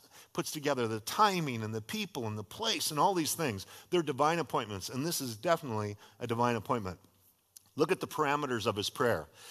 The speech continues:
Because if you're praying for God's help, then you have a criteria. We would say, like the story of Gideon, it's putting out a fleece, or it's putting out,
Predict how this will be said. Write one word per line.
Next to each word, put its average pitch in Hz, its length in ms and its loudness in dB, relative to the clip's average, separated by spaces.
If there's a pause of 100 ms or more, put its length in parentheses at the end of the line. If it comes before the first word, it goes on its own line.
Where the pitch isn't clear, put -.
(200)
Because 175 400 6
if 175 140 0
you're 170 100 2
praying 220 300 4
for 180 100 -2
God's 147 300 4
help, 180 320 6
then 196 160 6
you 214 80 2
have 185 160 8
a 175 40 4
criteria. 165 720 6
We 170 140 0
would 175 140 4
say, 147 320 6 (200)
like 147 160 4
the 143 100 0
story 151 320 6
of 117 100 -2
Gideon, 135 320 6
it's 110 160 2
putting 165 340 2
out 131 140 6
a - 20 6
fleece, 165 640 0 (340)
or 160 220 8
it's 147 200 4 (200)
putting 202 300 6
out, 180 240 8